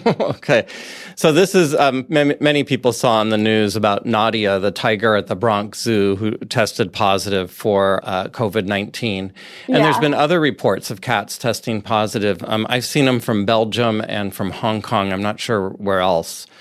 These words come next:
Speaker 1: But there is no scientific evidence that cats or other pets transmit to humans. So I'm not worried about that.
Speaker 2: Hallelujah.
Speaker 1: <laughs> Right.
Speaker 2: Okay. I'm happy about that.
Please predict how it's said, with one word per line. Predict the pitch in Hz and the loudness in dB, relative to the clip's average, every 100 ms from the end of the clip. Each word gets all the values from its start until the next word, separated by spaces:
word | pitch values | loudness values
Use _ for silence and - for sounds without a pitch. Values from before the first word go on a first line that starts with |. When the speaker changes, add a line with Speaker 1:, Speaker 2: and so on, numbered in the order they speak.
| - - - - | -20 -20 -20 -6
Speaker 1:
But | 135 | -2
there | 110 147 | 2 2
is | 156 156 135 | 4 0 2
no | 123 127 143 | 2 4 4
scientific | 147 156 135 123 123 113 - | 2 0 0 0 -2 -2 -2
evidence | 101 98 104 98 95 | -2 -2 -2 -2 -4
that | - 98 - | -6 -6 -6
cats | - 120 120 - - | -2 0 0 -4 -10
or | 98 110 104 107 - | -4 0 2 2 0
other | 135 135 127 | 0 4 2
pets | - 107 90 90 - - | 2 -2 -2 -4 -12 -12
transmit | - 120 101 104 101 - - | -4 -2 -2 0 -2 -4 -4
to | 107 | -4
humans. | 117 98 85 87 87 | -2 -2 -2 -4 -4
So | - 104 95 95 - _ _ - | 0 2 2 0 -4 _ _ -6
I'm | 117 | 0
not | 113 101 | 0 2
worried | 101 92 | 2 6
about | 330 392 466 | 6 4 2
that. | 466 | 2
Speaker 2:
Hallelujah. | 453 392 294 208 220 - _ _ - - | 4 4 4 0 -2 -8 _ _ -4 0
Speaker 1:
<laughs> | |
Right. | 165 120 110 | 2 2 2
Speaker 2:
Okay. | 269 - 226 214 202 - | 2 2 0 -2 -6 0
I'm | 247 262 | 2 4
happy | 277 269 254 | 2 2 0
about | 214 196 - | 2 2 2
that. | 196 92 | 2 2